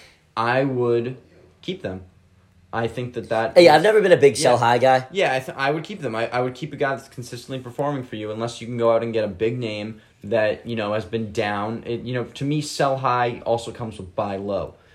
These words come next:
Speaker 1: You, you sell high on a player to get someone who maybe is gonna step up later down the line and win you some playoff games. Um,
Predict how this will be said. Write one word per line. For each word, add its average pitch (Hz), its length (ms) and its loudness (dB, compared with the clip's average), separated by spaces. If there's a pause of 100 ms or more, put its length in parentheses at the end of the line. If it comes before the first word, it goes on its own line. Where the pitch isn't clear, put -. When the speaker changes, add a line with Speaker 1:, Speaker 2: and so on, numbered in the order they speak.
(120)
Speaker 1:
You, 110 140 -10
you 117 180 -8
sell 135 320 -2
high 123 220 -2
on 117 60 -4
a 117 40 -6
player 117 300 0
to - 40 -6
get 104 220 -4
someone 107 300 -10
who 113 180 -6
maybe 101 400 -6
is 95 120 -10
gonna 104 120 -12
step 98 320 -6
up 98 320 -6
later 107 320 -4
down 98 200 -6
the 95 60 -6
line 98 280 -6
and 101 120 -8
win 107 120 -8
you 92 160 -8
some 92 180 -14
playoff 123 340 -4
games. 98 340 -10 (420)
Um, 123 480 0